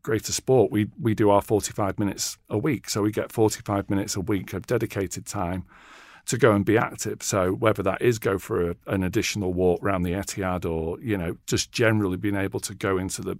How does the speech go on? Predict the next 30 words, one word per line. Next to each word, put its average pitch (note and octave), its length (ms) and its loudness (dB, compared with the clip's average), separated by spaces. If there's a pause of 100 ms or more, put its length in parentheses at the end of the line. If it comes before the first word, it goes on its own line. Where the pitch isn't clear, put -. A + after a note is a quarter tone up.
(140)
the F2 100 0
hall G#2+ 400 4
and E2+ 120 -4
stretch - 600 -4
and F2 160 -6
just - 280 -6
have G2 160 -6
time G2 260 -2
to G2 100 -8
yourself, G#2 300 -2
that's - 280 -8
really, G#2 240 -2
really G2+ 320 -4
important. G2+ 600 0 (1120)
And B2+ 120 6
one E3 160 8
other C#3+ 180 6
thing F#2+ 200 0
to - 100 -6
think F#2+ 180 -2
about G2 220 0
is F#2+ 80 -4
the G#2+ 80 0
actual A2+ 300 0
environment G2 580 0
of - 80 -8
your G2 160 2
office. F#2+ 460 -2
So, G#2 380 2 (160)
uh, F3+ 80 -2